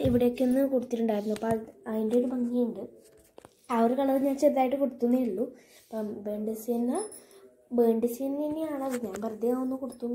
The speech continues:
ഉള്ളൂ. ഓക്കെ, അപ്പോൾ ഇനിയിപ്പോൾ നമുക്ക് വൈറ്റ് വെച്ചിട്ട് ഇതാ ആദ്യം തന്നെ ഈ ഒരു വൈറ്റ് വെച്ചിട്ട് നടുക്കുള്ള ഡിസൈനൊക്കെ outline ചെയ്യാം. എന്നിട്ട് അതിൻ്റെ ഉള്ളിലായിട്ട് ഈ ഒരു, ഏഹ്, brown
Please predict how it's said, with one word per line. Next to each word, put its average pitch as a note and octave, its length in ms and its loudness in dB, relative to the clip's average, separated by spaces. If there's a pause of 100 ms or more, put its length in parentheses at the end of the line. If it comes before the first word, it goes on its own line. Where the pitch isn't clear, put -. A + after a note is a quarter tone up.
ഉള്ളൂ. A#3 260 -4 (600)
ഓക്കെ, A#3+ 220 -2 (260)
അപ്പോൾ - 240 -2
ഇനിയിപ്പോൾ D4 280 4
നമുക്ക് D4+ 400 0 (120)
വൈറ്റ് A#3+ 400 4
വെച്ചിട്ട് C#4+ 420 2 (220)
ഇതാ A#3+ 180 0 (320)
ആദ്യം B3+ 260 4
തന്നെ C4+ 200 4
ഈ C4+ 100 4
ഒരു C4 120 2
വൈറ്റ് A#3+ 300 4
വെച്ചിട്ട് C4+ 300 0
നടുക്കുള്ള A#3+ 440 2
ഡിസൈനൊക്കെ A3 680 2
outline C4+ 360 2
ചെയ്യാം. G3+ 300 2
എന്നിട്ട് C4 240 0
അതിൻ്റെ D4 220 4
ഉള്ളിലായിട്ട് C#4 480 2
ഈ C4 80 -2
ഒരു, B3 200 0 (460)
ഏഹ്, A#3+ 200 4
brown A#3+ 300 4